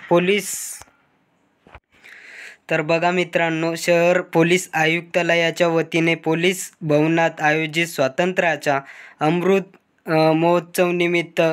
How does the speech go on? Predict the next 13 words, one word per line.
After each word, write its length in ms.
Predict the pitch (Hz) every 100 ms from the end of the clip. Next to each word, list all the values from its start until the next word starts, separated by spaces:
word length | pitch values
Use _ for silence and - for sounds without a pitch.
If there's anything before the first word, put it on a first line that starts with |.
| -
आयोजित 520 | 151 160 170 160 170 165 - - - - -
प्रदर्शनाला 920 | 170 170 196 208 196 160 156 156 160
भेट 400 | 151 165 170 165
दिली 360 | 160 160 170 180
असताना 640 | 165 - - 185 180 147 147 - - - _
ते 220 | 185 190 185
बोलत 480 | 185 160 190 214
होते. 320 | 170 151 160 160
राज्यातील 760 | 156 156 185 202 196 185 175
नऊ 260 | 175 170 190
हजार 360 | 165 143 170 165
पदे 320 | 165 156 170
भरण्यासाठी 840 | 156 139 151 165 160 143 147 143